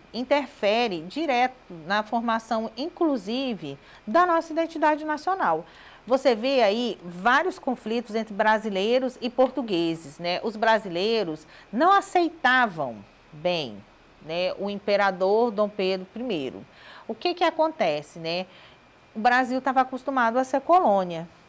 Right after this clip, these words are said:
E se você não constrói, né, uma, uma identidade sua, né, você tem aí um império que é perpetuado pelo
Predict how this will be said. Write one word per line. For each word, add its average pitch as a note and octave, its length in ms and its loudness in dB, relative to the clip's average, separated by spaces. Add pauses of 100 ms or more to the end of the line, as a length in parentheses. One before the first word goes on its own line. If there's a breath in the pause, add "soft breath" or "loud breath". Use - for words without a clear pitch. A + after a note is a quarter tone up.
(300 loud breath)
E C4 100 -2
se F4 140 0
você D#4+ 400 2
não D#4+ 260 0
constrói, G3+ 800 4
né, F3+ 420 -2
uma, G#3 560 -2
uma G3+ 180 -6
identidade F#3 680 -2
sua, G3+ 720 0
né, G3 200 -2
você C4 300 -4
tem D#4 280 -2
aí C4 340 0
um B3+ 120 -4
império G#3 420 2
que E4+ 100 0
é D4+ 60 2
perpetuado G#3+ 880 0 (100)
pelo A#3 360 4